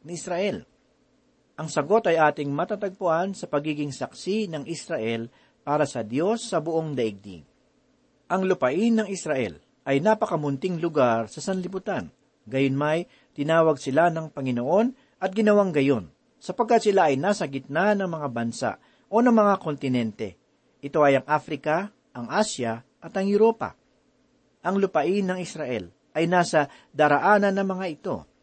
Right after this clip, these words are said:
Gayun din naman, wala nang bansa sa daigdig na gumawa ng malaking pandaigdigang suliranin,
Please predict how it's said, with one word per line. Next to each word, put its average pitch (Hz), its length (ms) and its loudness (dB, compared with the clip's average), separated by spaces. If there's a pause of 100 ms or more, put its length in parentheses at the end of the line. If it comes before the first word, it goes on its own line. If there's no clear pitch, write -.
(680)
Gayun 196 220 4
din 185 100 0
naman, 151 320 0 (360)
wala 208 320 6
nang 226 160 2
bansa 190 420 4
sa 180 140 -2
daigdig 139 500 -2
na 147 160 0
gumawa 131 540 2
ng 196 100 -4
malaking 156 460 -2
pandaigdigang 139 1040 0
suliranin, 196 640 -2